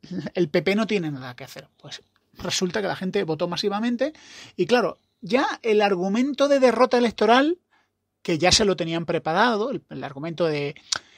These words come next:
hemos perdido porque los abstencionistas, porque la gente, porque hemos de, no hemos conseguido motivar al votante de izquierdas a que saliera a votar, por eso hemos perdido, porque si no hubiéramos ganado. Pero claro, ese argumento de, de, mm, derrota electoral no lo tenían.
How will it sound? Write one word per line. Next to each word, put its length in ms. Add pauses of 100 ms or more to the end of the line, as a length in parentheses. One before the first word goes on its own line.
(220)
hemos 260
perdido 540
porque 280
los 200
abstencionistas, 1000
porque 260
la 80
gente, 540
porque 340
hemos 240
de, 220 (300)
no 100
hemos 160
conseguido 580
motivar 800
al 140
votante 540
de 60
izquierdas 800 (320)
a 140
que 120
saliera 400
a 20
votar, 360
por 180
eso 220
hemos 160
perdido, 480
porque 180
si 140
no 100
hubiéramos 340
ganado. 380 (240)
Pero 120
claro, 220
ese 220
argumento 580 (760)
de, 360
de, 280
mm, 680
derrota 340
electoral 480
no 100
lo 140
tenían. 500